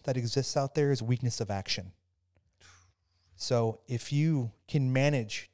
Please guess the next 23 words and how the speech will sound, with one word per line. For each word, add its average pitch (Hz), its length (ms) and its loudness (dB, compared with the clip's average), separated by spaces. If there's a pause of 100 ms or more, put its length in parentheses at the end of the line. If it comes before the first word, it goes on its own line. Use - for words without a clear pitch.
to 120 100 -4
wear 127 320 4
your 135 220 0
heart 120 240 2
on 113 120 2
your 110 100 -2
sleeve 101 440 -10 (560)
and 117 160 -2
to 120 100 -2
show 147 360 4
love 117 580 -2
and 123 100 -18
to 110 60 -14
show 135 300 2
respect, - 640 -6 (120)
to 107 80 -12
show 139 260 0
kindness, 131 680 -2 (760)
and 135 220 4
then 123 320 4 (580)
just 135 360 4
as 147 120 -2
quickly 123 600 0